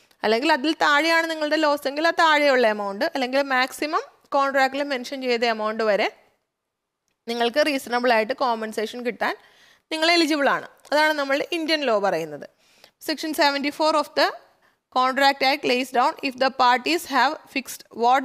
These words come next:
the damages will be, the court will never allow more. പാർട്ടീസ് എത്രയാണോ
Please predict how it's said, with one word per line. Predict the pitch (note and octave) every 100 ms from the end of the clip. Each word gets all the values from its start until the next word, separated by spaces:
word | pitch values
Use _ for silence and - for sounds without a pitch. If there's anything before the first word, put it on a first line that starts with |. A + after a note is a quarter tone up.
| C4
the | - C4+ - A#3
damages | A#3 A#3 A#3 B3+ - A3
will | G#3 G3+
be, | D4 G4 _ _ - _ -
the | B3 A#3+
court | D4+ C#4 B3
will | D4+ A4 - _ _ _ A#3+
never | A#3 A#3 C#4 - A3+
allow | G#3 A3 E4+ - -
more. | D#4 F3+ - _ _ _ _ _
പാർട്ടീസ് | A3 G#3 A#3 C4+ D4+
എത്രയാണോ | - D4+ D4+